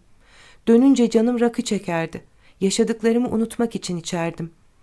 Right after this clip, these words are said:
Rakıyı içtikçe beynimdeki karıncalanma azalır, ferahlardım. Bu kez o başlardı beynimi yemeye. Beynimin ta içine kadar girer, oyardı. Neler kurmazdı kafasında.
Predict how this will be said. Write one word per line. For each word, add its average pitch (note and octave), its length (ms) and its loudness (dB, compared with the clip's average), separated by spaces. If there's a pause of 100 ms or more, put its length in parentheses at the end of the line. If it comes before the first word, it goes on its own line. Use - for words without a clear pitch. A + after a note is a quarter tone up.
(420)
Rakıyı C4 300 2
içtikçe A3 760 -2
beynimdeki B3 560 2
karıncalanma B3 800 2
azalır, A3+ 500 0 (200)
ferahlardım. A#3+ 800 0 (560)
Bu A#3+ 140 -2
kez C#4 280 4
o C#4 160 4
başlardı G#3 640 0
beynimi F#3 380 2
yemeye. F3 420 -4 (800)
Beynimin A3+ 420 4
ta C#4 280 6
içine C4+ 380 0
kadar B3 340 4
girer, A3+ 440 2 (180)
oyardı. A3 580 4 (460)
Neler C#4+ 340 8
kurmazdı G#3+ 500 0
kafasında. G3 720 -2